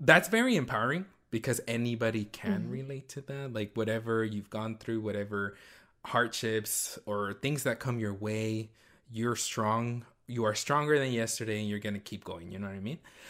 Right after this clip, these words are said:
Speaker 1: Um, one of the lyrics that stood out to me was, "Even if my knees touch the ground, so long as it's not buried." And because it's basically saying, like, you know, even if I fall down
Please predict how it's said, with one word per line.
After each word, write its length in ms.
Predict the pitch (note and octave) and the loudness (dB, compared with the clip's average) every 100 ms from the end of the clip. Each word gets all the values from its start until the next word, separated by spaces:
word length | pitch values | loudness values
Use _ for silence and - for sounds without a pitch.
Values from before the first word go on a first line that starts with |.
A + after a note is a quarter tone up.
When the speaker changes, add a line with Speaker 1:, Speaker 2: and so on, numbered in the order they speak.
| - | -2
Speaker 1:
Um, 420 | A#2+ B2+ A#2+ B2 - - | 6 8 8 6 0 4
one 200 | E3 B3+ | 6 8
of 100 | C#4+ | 8
the 80 | |
lyrics 420 | D3 C3 D3 D#3 - | 8 8 6 4 2
that 300 | B2 G#2+ - | 0 0 -4
stood 420 | - - A2+ A2 | -10 -2 0 2
out 300 | G2+ A2+ A#2 _ - | 0 0 -6 _ -10
to 120 | - | -4
me 340 | C#3 C#3+ D3+ D#3 | -2 -2 -4 -6
was, 540 | - A2+ A2 G#2+ - - _ _ _ _ - | -4 0 0 -2 -6 -10 _ _ _ _ -6
"Even 360 | D3+ E3 F#3+ F#3+ | -2 2 2 2
if 220 | C3+ B2+ | 0 0
my 180 | A#2 A2+ | 0 0
knees 500 | A2+ A#2 B2+ B2 - | 0 0 0 -2 -6
touch 540 | - A#2+ A2 - - | -4 -2 -2 -4 -6
the 100 | - | -6
ground, 520 | G#2+ G#2 G#2 G#2+ B2+ C3 - - - | -4 -4 -4 -4 -4 -8 -14 -20 -14
so 240 | - - C3+ | 0 6 8
long 420 | C#3 B2+ B2+ B2+ | 8 8 8 4
as 280 | - A#2+ A#2 | 4 2 4
it's 240 | A2+ G#2+ - | 0 0 2
not 260 | G#2+ G#2 | 0 0
buried." 480 | G2+ G2+ B2+ G3+ G3+ - - - - | -4 -2 -2 -2 -4 -12 -20 -18 0
And 480 | C3+ C3+ C3 C3 C3 - _ _ _ _ C#3+ | 4 8 8 6 2 -4 _ _ _ _ 4
because 400 | F3 E3+ F3+ D#3+ | 6 12 12 12
it's 220 | E3 - | 8 6
basically 500 | D3+ F3 F3+ - F3 | 6 6 6 2 2
saying, 360 | D#3 C#3 C3 B2+ | 2 4 4 4
like, 220 | A2 G#2+ | 4 2
you 60 | A2+ | 4
know, 240 | A#2 A2 - | 4 4 0
even 320 | D3 D#3 E3 | 2 4 4
if 180 | C#3+ B2+ | 4 4
I 300 | B2 A#2 A2 | 4 4 0
fall 280 | - A2+ | 2 4
down 300 | A2+ F#2 G2+ | 4 -2 -8